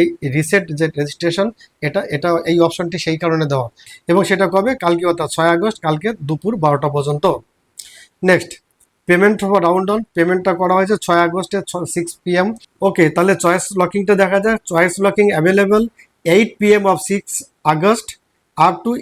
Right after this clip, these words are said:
eight A M seventh August, অর্থাৎ ছ তারিখে সন্ধ্যা আটটার পর থেকে সাত তারিখে সকাল আটটা। নেক্সট, processing of round one seat allotment, সেটা সাত এবং আট আগস্টে সেটা কমপ্লিট হবে। নেক্সট, result declaration for round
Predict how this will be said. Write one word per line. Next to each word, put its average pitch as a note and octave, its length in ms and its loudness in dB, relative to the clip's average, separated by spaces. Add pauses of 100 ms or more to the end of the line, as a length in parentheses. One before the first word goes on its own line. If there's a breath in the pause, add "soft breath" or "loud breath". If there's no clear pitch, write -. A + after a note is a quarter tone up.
(100)
eight G3 240 2
A - 100 8
M - 20 0 (100)
seventh E3 320 0
August, C3 260 -8 (380)
অর্থাৎ F3+ 280 2
ছ - 20 -6 (180)
তারিখে G#3 240 2 (100)
সন্ধ্যা F#3 320 0
আটটার F3+ 300 0
পর G3 100 4 (140)
থেকে A3 200 2 (500)
সাত D#3+ 260 2
তারিখে A3 300 2 (180)
সকাল E3+ 340 0
আটটা। D3 200 -6 (360)
নেক্সট, F3+ 300 2 (340)
processing G3+ 520 2
of F3+ 140 2
round F3 200 -2 (100)
one G3+ 140 0
seat G3 220 -2
allotment, G3+ 360 -2 (320 loud breath)
সেটা E3 180 -2 (120)
সাত F3 180 2 (100)
এবং G3 120 0 (280)
আট E3 180 2
আগস্টে F3 360 -4
সেটা F#3 160 0 (100)
কমপ্লিট F3+ 360 -4
হবে। G3+ 140 0 (600 soft breath)
নেক্সট, F3+ 200 2 (180)
result F#3+ 340 2
declaration F#3 460 -2
for F3+ 100 2 (100)
round F3+ 200 2